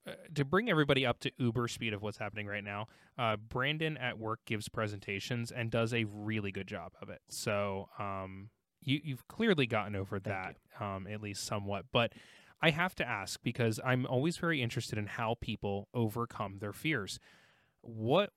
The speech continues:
Speaker 1: i-, is there a certain thing you think about, or, like, because I know people that say, "I can't do that." No, no, literally, "I can't do that. I won't do that." What got you to step into that room and do that?
Speaker 2: Ma-, man, I don't even,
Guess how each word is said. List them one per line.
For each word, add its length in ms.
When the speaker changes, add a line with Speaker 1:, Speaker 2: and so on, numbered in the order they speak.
Speaker 1:
i-, 160
is 200
there 160
a 60
certain 360
thing 180
you 120
think 280
about, 220
or, 140
like, 260
because 240
I 120
know 160
people 300
that 140
say, 420
"I 140
can't 240
do 140
that." 180
No, 160
no, 180
literally, 420
"I 120
can't 280
do 140
that. 220
I 100
won't 280
do 140
that." 200
What 340
got 240
you 120
to 80
step 400
into 260
that 260
room 480
and 260
do 220
that? 260
Speaker 2:
Ma-, 220
man, 260
I 120
don't 180
even, 340